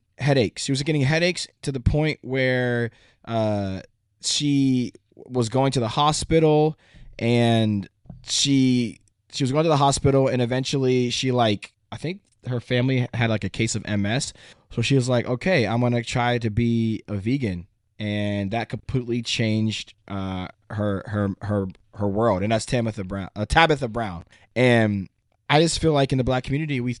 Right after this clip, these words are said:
we, we talk about seasonings. We talk about, you know, chicken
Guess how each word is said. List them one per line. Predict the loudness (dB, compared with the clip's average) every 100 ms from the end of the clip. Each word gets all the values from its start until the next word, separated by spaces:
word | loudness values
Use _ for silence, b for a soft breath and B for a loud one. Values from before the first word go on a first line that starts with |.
| -2
we, | -4 -2
we | -4
talk | 0 0
about | 0 -2 -2 -4
seasonings. | -2 0 0 -2 -4 -6 -10 -14
We | -12
talk | -6 -4 -4
about, | -4 -4 -4 -4 -6 -12 b b -6
you | -4
know, | -2 -4 -8 -12 -6
chicken | -2 0 2 2 2 0 -2 -4